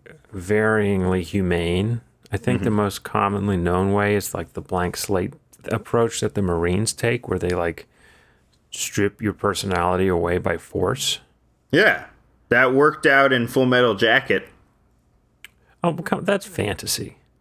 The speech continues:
Speaker 1: That's a fantasy
Speaker 2: <laughs>
Speaker 1: movie.
Speaker 2: That, that would never happen.
Speaker 1: That would, that didn't happen.
Speaker 2: That didn't happen. There was no, there was no, uh, there was no fat guy. There was no, uh,
Speaker 1: <laughs> There
Speaker 2: bullied fat guy.
Speaker 1: There was no fat guy that killed himself in the army, ever.
Speaker 2: Uh,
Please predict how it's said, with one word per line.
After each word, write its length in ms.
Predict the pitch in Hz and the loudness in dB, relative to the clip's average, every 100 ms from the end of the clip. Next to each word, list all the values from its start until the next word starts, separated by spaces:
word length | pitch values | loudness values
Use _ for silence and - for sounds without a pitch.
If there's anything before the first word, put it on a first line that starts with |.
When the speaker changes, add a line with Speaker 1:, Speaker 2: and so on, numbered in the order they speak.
| _ | _
Speaker 1:
That's 180 | - 202 | -6 0
a 60 | 135 | 0
fantasy 520 | - 196 - 381 185 | 0 -2 4 4 6
Speaker 2:
<laughs> 0 | |
Speaker 1:
movie. 220 | 214 190 185 | 4 6 4
Speaker 2:
That, 500 | 226 135 196 196 165 | 4 6 6 6 4
that 260 | 170 190 | 6 6
would 120 | 170 131 | 4 2
never 340 | 117 98 95 | 0 2 0
happen. 380 | 90 90 - - | 0 -2 -4 -2
Speaker 1:
That 120 | - | -2
would, 140 | - - - | -2 -4 -2
that 180 | 190 | -2
didn't 220 | - 120 92 | 0 0 0
happen. 540 | 98 92 139 156 156 _ - | 0 0 0 0 -4 _ 0
Speaker 2:
That 180 | 110 | 2
didn't 220 | 101 95 95 | 2 0 0
happen. 320 | 90 92 98 | -2 0 2
There 100 | 110 | 2
was 180 | 113 117 | 2 2
no, 340 | 113 110 104 | 4 4 4
there 200 | 107 107 | 2 2
was 200 | 107 104 | 2 2
no, 420 | 110 107 101 98 | 2 4 4 2
uh, 440 | 95 92 92 90 - - _ - | 2 2 0 -2 -8 -20 _ -2
there 100 | 101 | 0
was 120 | 101 | 2
no 140 | 98 | 0
fat 320 | - 95 95 | 2 0 2
guy. 320 | 95 87 85 - - _ _ _ _ | 0 -2 -4 -8 -16 _ _ _ _
There 140 | 95 | -2
was 160 | 95 92 | 0 0
no, 380 | 98 92 90 90 | 2 2 2 2
uh, 120 | 90 | 0
Speaker 1:
<laughs> 20 | |
There 160 | 95 196 | 2 2
Speaker 2:
bullied 220 | 95 90 | 2 0
fat 320 | 90 90 - | 0 -2 -2
guy. 240 | 92 87 - - | -4 -4 -10 -2
Speaker 1:
There 100 | 156 | 0
was 180 | 170 175 | 2 2
no 120 | 170 | 0
fat 320 | - 117 104 | 0 -2 -2
guy 160 | 110 104 | 0 0
that 180 | 95 - | -2 -2
killed 260 | 104 92 | 0 0
himself 440 | 95 - 110 101 110 | -2 -2 -2 -2 0
in 80 | |
the 100 | 104 | 0
army, 400 | 104 101 120 135 | 2 2 0 -2
ever. 420 | 139 135 139 - - | 0 0 -2 -6 -4
Speaker 2:
Uh, 200 | 104 95 | 0 0